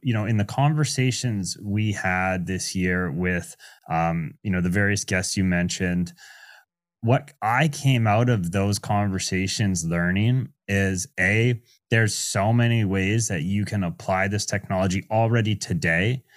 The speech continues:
There's also so many ways that we probably don't know yet and really haven't even been explored. And that of all the ways that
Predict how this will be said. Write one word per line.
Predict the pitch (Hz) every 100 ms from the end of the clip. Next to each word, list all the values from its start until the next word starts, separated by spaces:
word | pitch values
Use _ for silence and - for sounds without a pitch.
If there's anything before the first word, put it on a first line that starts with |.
| - -
There's | 113 98 98
also | 101 107 120 127 107
so | - - 101 104
many | 113 107
ways | 98 95 95 95 - - -
that | 95 92 -
we | 92 117
probably | 113 113 107 113 117
don't | 110 104 90
know | 85 85
yet | 107 110 117 -
and | 95 90 87 85 -
really | 90 101 92
haven't | 90 90 98 95 107
even | 95 92 85
been | 90 87
explored. | 71 - - - 85 95 120 139 - - - - - -
And | 107 104 98
that | 98 98 - 98
of | 95
all | 98 113 143 151
the | 123
ways | 110 104 98 98
that | 95 95